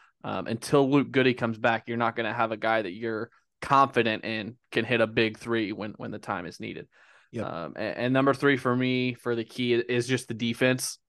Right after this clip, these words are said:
Speaker 1: Um, it is a completely different style of defense. And again, grain of salt, it's Kansas City, but they can be a terror to anyone they guard. They play full court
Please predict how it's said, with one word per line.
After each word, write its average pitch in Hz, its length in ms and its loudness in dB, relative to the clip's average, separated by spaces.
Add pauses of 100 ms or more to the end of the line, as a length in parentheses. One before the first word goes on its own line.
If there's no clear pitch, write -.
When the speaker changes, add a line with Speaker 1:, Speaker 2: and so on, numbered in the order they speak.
Speaker 1:
Um, 110 420 -6
it 120 140 0
is 120 120 0
a 113 100 -2
completely 143 960 2
different 147 320 0
style 139 320 4
of 143 80 -4
defense. 151 520 -4 (300)
And 113 640 -4 (720)
again, 117 360 -2
grain 123 240 2
of 135 100 0
salt, 120 320 4
it's - 120 -14
Kansas 113 380 -4
City, 110 300 -2 (460)
but 110 200 0 (120)
they 120 180 4
can 113 260 -4
be 120 220 0
a 85 140 -6 (180)
terror 113 720 2 (760)
to 120 180 2
anyone 110 460 0
they 104 140 -4
guard. 67 260 -2
They 113 140 -6
play 117 200 2
full 127 280 4
court 135 420 4